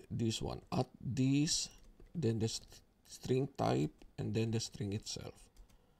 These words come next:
Let's just import this one. And then here you can do whatever you want. So in our case, uh, we're going to say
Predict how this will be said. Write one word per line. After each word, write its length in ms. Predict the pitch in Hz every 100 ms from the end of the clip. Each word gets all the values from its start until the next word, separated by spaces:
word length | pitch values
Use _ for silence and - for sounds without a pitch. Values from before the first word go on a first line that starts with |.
| - - _ _ _ - - - _ _ _ _ _ - - _ _ _ _ _ _ _ _ _ - 147 143 - -
Let's 340 | 120 - - -
just 920 | 127 107 110 110 147 - - - - - - _ _ -
import 540 | 120 120 - 170 143 -
this 240 | - 104
one. 420 | - 113 120 165 269 - _ _ _ _ _ _ _ _ _ _
And 160 | 127 123
then 200 | 127 127
here 280 | 135 131 131
you 140 | 127
can 260 | - 110 117
do 100 | 110
whatever 500 | 107 - 107 95 104
you 220 | 98 98
want. 320 | 92 73 -
So 380 | - - 95 -
in 120 | 107
our 140 | 107 107 -
case, 580 | 117 123 127 139 - - -
uh, 320 | 98 101 95 - -
we're 280 | - 101 101
going 300 | 107 110 107
to 140 | -
say 480 | - - 104 101